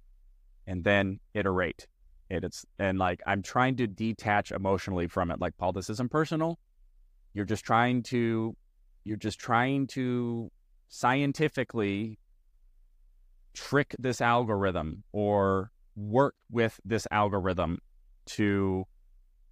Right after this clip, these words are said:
hopefully find a way to make a name for myself, at least online, if possible, because it, you know, I don't see a-, another way,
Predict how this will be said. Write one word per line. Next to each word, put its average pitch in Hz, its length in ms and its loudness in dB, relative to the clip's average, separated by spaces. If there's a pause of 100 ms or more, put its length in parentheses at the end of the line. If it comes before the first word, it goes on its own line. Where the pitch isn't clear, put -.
(1000)
hopefully 110 840 0 (580)
find 110 420 2
a 117 100 2
way 98 420 2
to 98 300 -2
make 95 200 0
a 95 60 0
name 95 180 0
for 95 140 -4
myself, 87 600 -2
at 90 140 -6
least 113 340 -4
online, 104 720 0 (440)
if 117 320 0
possible, 104 760 -2 (1600)
because 90 1000 -2 (540)
it, 107 200 -4 (520)
you 113 100 -6
know, 92 320 -4
I 95 100 -8
don't 117 240 0
see 123 460 -4
a-, 95 140 -4
another 107 420 0
way, 90 500 -2